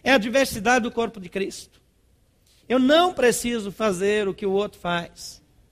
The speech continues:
Eu não preciso ser bom no que o outro é bom. Eu sou bom naquilo que Deus me fez bom. Havia um tempo que todo mundo queria cantar.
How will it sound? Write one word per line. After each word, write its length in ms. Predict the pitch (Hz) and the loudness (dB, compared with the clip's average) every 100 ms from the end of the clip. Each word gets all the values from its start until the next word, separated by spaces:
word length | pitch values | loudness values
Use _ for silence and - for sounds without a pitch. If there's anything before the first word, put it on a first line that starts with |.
| _ _ _ | _ _ _
Eu 100 | 233 | 0
não 220 | 277 311 302 | 2 2 2
preciso 500 | - - 262 233 233 | 2 2 -2 -4 -2
ser 240 | 240 233 | 0 0
bom 400 | 170 190 240 262 | -2 0 2 2
no 180 | 233 214 | 0 -4
que 120 | 226 | -2
o 60 | 220 | 0
outro 300 | 226 220 220 | 0 0 -2
é 40 | |
bom. 360 | 190 214 220 196 | 2 2 0 -2
Eu 120 | 196 | -4
sou 200 | - 214 | -4 -4
bom 240 | 185 220 | -2 -2
naquilo 380 | 233 220 233 226 | -2 -6 -8 -12
que 80 | 214 | -8
Deus 240 | 208 226 | -4 -4
me 100 | 226 | -6
fez 260 | - 226 190 | -8 -8 -8
bom. 200 | 190 226 _ _ _ _ _ _ _ _ _ _ _ _ _ _ _ _ _ _ _ _ _ - | -12 -18 _ _ _ _ _ _ _ _ _ _ _ _ _ _ _ _ _ _ _ _ _ -4
Havia 280 | 175 220 | -2 -2
um 40 | 240 | -2
tempo 280 | 240 240 240 | -2 -4 -6
que 80 | |
todo 280 | - 233 214 | -8 -6 -4
mundo 240 | 226 220 208 | -6 -6 -8
queria 280 | 214 202 | -4 -4
cantar. 520 | 202 233 208 170 147 | -4 -8 -8 -8 -8